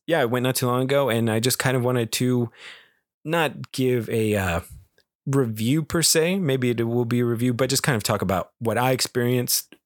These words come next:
during my time there and the stuff that I did. So, uh, let's get into some spookiness, huh? So yes, the rumors were true. I did go to Mickey's Not So Scary Halloween this year, and it was Au-,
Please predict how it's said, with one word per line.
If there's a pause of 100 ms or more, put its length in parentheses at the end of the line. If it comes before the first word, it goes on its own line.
(200)
during
my
time
there
and
the
stuff
that
I
did.
So,
uh, (960)
let's
get
into
some
spookiness,
huh? (1600)
So
yes,
the
rumors
were
true.
I
did
go
to
Mickey's
Not
So
Scary
Halloween
this
year,
and
it
was
Au-,